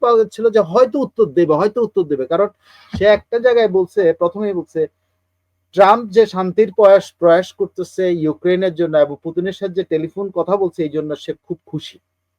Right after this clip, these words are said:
এবং এরপরে সেন্টেন্সে যখন তখন মনে হয়েছে যে বাংলাদেশ নিয়ে বলবে, বলছে,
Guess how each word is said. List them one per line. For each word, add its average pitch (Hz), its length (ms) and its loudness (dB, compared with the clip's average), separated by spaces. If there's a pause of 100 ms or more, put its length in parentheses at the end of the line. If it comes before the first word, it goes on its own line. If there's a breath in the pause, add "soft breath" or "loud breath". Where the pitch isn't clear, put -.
(840)
এবং 180 420 0 (1300)
এরপরে 240 400 6
সেন্টেন্সে 226 420 0
যখন 214 180 4
তখন 202 240 -2
মনে 240 180 -2
হয়েছে 220 180 -4
যে 220 100 2
বাংলাদেশ 196 380 0
নিয়ে 185 100 -2
বলবে, 147 340 -2 (400)
বলছে, 196 480 -2